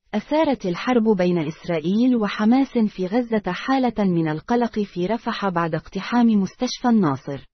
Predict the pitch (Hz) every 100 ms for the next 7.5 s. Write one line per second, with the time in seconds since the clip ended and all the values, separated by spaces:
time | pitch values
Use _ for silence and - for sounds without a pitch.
0 | _ _ _ 233 240 254 330 320 220 185
1 | 220 254 214 190 247 277 240 180 185 170
2 | 170 180 180 247 269 226 165 165 160 226
3 | 247 226 190 165 156 180 165 165 156 170
4 | _ - - 247 247 233 240 294 294 208
5 | 214 - 202 247 233 190 202 233 208 185
6 | 165 - 240 226 - 208 170 160 160 160
7 | 175 220 202 170 175